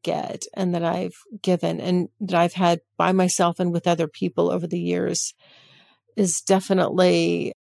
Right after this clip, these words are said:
worth it. All right, everyone. Well, I hope you have a great Tuesday. Thank you so much for tuning in and listening.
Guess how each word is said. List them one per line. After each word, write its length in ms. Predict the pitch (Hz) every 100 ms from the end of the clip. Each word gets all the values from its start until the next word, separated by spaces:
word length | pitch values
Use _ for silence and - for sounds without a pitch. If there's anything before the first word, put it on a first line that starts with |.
| _
worth 260 | 190 175 -
it. 360 | - - - - _ _ _ _ _
All 180 | - 202
right, 320 | 170 180 196 214
everyone. 1200 | 220 220 208 170 156 196 185 185 185 214 196
Well, 440 | 170 190 185 208 233
I 80 | -
hope 260 | 233 233 208
you 140 | 208
have 220 | 208 214
a 40 | 196
great 560 | 175 - 175 196 196
Tuesday. 720 | - - 214 202 - 202 196
Thank 300 | 220 226 214
you 60 | 220
so 220 | - 240
much 220 | 220 226
for 80 | -
tuning 380 | 226 254 233 233
in 120 | 240
and 180 | 247 247
listening. 880 | 240 254 - 240 240 240 240 240 247